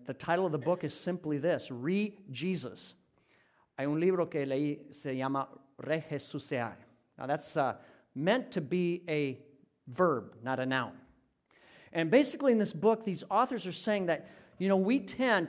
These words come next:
two thousand years after the fact, we tend to wanna make Jesus in our own image. We tend to wanna make Jesus whatever we want him to be. If we, we need a buddy, Jesus is my buddy.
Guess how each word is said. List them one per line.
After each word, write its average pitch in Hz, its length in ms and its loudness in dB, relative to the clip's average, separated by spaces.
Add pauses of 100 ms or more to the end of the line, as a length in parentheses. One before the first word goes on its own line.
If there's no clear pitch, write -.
two 262 160 0
thousand 233 420 6
years 214 260 2
after 202 260 0
the 180 100 0
fact, 180 360 4
we 202 180 0
tend 247 320 -4
to 208 60 -4
wanna 185 300 2
make 170 300 0
Jesus 170 500 -2
in 170 140 -6
our 156 220 0
own 165 220 2
image. 160 420 -2
We 175 100 -2
tend 247 260 -2
to 233 60 2
wanna 202 220 2
make 175 240 -2
Jesus 175 420 -4
whatever 165 300 0
we 151 140 0
want 147 320 0
him 127 260 -6
to 127 80 -8
be. 131 300 -2 (240)
If 143 120 -2
we, 190 120 4
we 214 140 2
need 208 180 6
a 170 40 6
buddy, 190 380 6
Jesus 160 480 -2
is 135 140 -6
my 131 140 0
buddy. 127 440 0